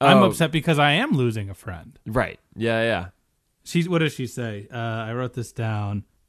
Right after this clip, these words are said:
Speaker 1: She's used to having a companion and a friend and having Lord Merton as Isabel's, like,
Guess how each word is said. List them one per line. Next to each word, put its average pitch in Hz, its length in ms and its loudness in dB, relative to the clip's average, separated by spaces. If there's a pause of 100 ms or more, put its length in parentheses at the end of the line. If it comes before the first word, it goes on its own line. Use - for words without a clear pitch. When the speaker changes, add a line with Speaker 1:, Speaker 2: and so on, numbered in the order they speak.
(160)
Speaker 1:
She's 156 340 -2
used 226 200 0
to 175 60 0
having 156 340 0
a 135 80 -4
companion 127 920 0 (140)
and 139 140 -2
a 123 60 -2
friend 143 520 2
and 131 160 -2
having 139 500 -2
Lord 143 220 0
Merton 147 440 0
as 127 460 -6 (840)
Isabel's, 131 580 2
like, 120 320 -2